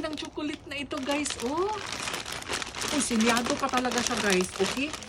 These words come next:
Mix po siya ng Twix, Milky Way, Snickers, and Minis. Ayan po. Ah, siguro expired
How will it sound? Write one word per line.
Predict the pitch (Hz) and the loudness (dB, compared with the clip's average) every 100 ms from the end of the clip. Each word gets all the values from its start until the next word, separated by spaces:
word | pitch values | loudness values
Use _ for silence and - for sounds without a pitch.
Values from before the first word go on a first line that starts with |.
| - - | -12 -2
Mix | 220 294 - - - | 0 0 -2 -8 -6
po | 302 247 | -6 -2
siya | - 196 202 269 | 0 2 2 2
ng | 226 214 - | 2 0 2
Twix, | 196 247 - - 226 | 2 2 -2 -6 0
Milky | 220 220 233 214 | 2 2 0 4
Way, | 180 214 240 | 4 4 2
Snickers, | - 214 196 202 208 - | -2 -2 0 0 0 0
and | 196 196 190 | 2 4 4
Minis. | 202 190 196 262 240 - - - - - | 4 4 2 0 -2 -6 -10 -12 -12 -6
Ayan | 254 302 - - | -2 0 -2 -2
po. | 302 359 285 - - - - - - | 2 4 2 0 -6 -6 -6 -6 -2
Ah, | 233 226 | 0 0
siguro | - 180 196 254 | -2 -4 -4 -4
expired | 208 - - 185 170 170 | -8 -10 -12 -6 -4 -4